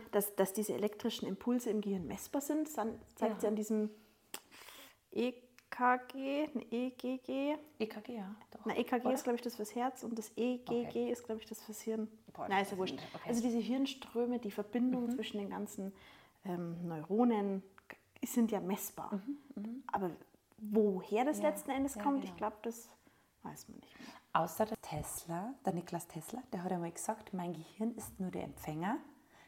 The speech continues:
Speaker 2: Im Universum gibt es einen Kern, von dem wir Wissen, Kraft und Inspiration erhalten. Ich bin nicht in die Geheimnisse dieses Kerns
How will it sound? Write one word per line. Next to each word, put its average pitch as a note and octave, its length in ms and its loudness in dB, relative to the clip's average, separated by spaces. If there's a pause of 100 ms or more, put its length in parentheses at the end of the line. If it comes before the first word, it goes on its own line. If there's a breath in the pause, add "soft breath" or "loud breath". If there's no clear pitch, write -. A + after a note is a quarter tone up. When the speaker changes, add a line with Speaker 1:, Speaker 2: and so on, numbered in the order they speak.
(140)
Speaker 2:
Im F#3+ 180 2
Universum E3 800 0
gibt G#3+ 220 -4
es E3+ 140 -4
einen E3 300 -6
Kern, E3+ 500 -2
von F3 180 -4
dem D#3+ 200 -6
wir D3 180 -4
Wissen, A#3+ 540 0 (240 loud breath)
Kraft - 440 4
und F3+ 120 -2
Inspiration E3 720 -4
erhalten. D#3 560 -6 (280 soft breath)
Ich - 180 -6
bin E3 180 0
nicht G#3+ 280 -2 (340)
in F#3 200 0 (300)
die E3 80 -8
Geheimnisse F#3+ 680 2
dieses - 340 -4
Kerns - 280 -8